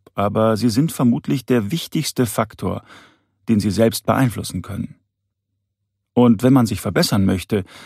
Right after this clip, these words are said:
sollte man sich nur auf die Aspekte konzentrieren, die man auch beeinflussen kann.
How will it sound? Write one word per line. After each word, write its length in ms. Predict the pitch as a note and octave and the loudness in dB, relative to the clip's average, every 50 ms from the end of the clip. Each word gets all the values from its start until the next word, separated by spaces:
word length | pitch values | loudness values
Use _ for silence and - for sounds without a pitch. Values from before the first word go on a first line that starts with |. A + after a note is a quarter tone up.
| - - - _ _ - | -20 -20 -20 _ _ -4
sollte 260 | - A#2 D3 D3+ - | 2 2 4 4 4
man 140 | D3 C#3+ C#3 | 4 4 4
sich 160 | A#2+ B2+ A2 | 2 0 0
nur 240 | C3 D#3 F3+ F#3+ - | 2 2 2 2 2
auf 160 | - B2 - | 0 -2 -4
die 220 | - - D#3+ C3+ A#2+ | -2 -2 -2 0 0
Aspekte 480 | G#2+ - - - A2 A2 - - A#2+ | 0 -2 -2 -4 -6 -4 -4 -4 -4
konzentrieren, 920 | - B2 A#2+ A#2 - C3+ A#2+ - - C3+ C3+ C#3 C3+ D3+ D3+ D3+ D3+ C#3+ - | 0 0 0 2 2 0 0 0 -2 -2 -2 -2 0 -2 0 0 -2 -2 -2
die 120 | - B2+ | -2 0
man 120 | C3+ C#3 | 0 0
auch 140 | C3 C3+ - | 0 -2 -4
beeinflussen 640 | - - E3 F#3 F#3 C#3 - - F#2+ F2+ - F#2+ F2+ | -4 -2 0 2 0 0 0 -2 -8 -8 -8 -8 -10
kann. 260 | - D#2+ C2+ A#1+ - | -8 -10 -12 -12 -14